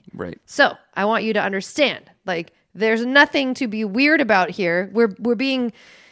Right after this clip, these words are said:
Speaker 2: dinkuses when we don't know what's actually going on with our bodies, and that we,
Speaker 1: Dinkuses.
Speaker 2: like,
Speaker 1: <laughs>
Speaker 2: you're, women, of course, can enjoy pleasure.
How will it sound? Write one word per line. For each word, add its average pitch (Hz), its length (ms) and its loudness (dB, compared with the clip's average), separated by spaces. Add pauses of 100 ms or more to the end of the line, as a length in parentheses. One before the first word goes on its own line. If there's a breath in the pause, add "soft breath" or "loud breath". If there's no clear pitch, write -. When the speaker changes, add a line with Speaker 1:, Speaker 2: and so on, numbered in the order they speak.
(520 soft breath)
Speaker 2:
dinkuses 202 840 -2
when 226 180 -2
we 233 100 2
don't 226 260 2
know 226 180 2
what's 214 220 2
actually 220 400 2
going 202 280 -2
on 190 160 0
with 190 140 -2
our 175 120 -2
bodies, 190 460 -2
and 202 160 -6
that 185 120 -4
we, 196 140 0
Speaker 1:
Dinkuses. - 400 -12
Speaker 2:
like, 240 320 4 (280 loud breath)
Speaker 1:
<laughs> - 320 -8
Speaker 2:
you're, 285 360 0
women, 349 420 4
of 294 260 2
course, 359 440 2
can 285 200 -2
enjoy 233 320 0
pleasure. 185 720 -2